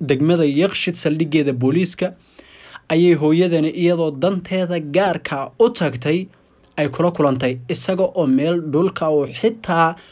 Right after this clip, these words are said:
gogol fiican oo ka celisa dhul, dhinaciisa dhulka aan ku jiifin ayay hooyadani ugu tagtay.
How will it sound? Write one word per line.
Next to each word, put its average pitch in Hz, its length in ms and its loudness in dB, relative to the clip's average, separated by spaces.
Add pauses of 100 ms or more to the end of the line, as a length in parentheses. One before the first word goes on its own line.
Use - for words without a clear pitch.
(140)
gogol 165 260 2
fiican 165 560 0
oo 160 160 0 (360)
ka 214 140 -2
celisa 151 420 2
dhul, 208 380 2
dhinaciisa 185 500 0
dhulka 202 540 -2
aan 147 220 -4
ku - 120 -4
jiifin 156 440 0 (340)
ayay 175 160 6
hooyadani 139 400 0
ugu 117 160 -10
tagtay. - 220 -20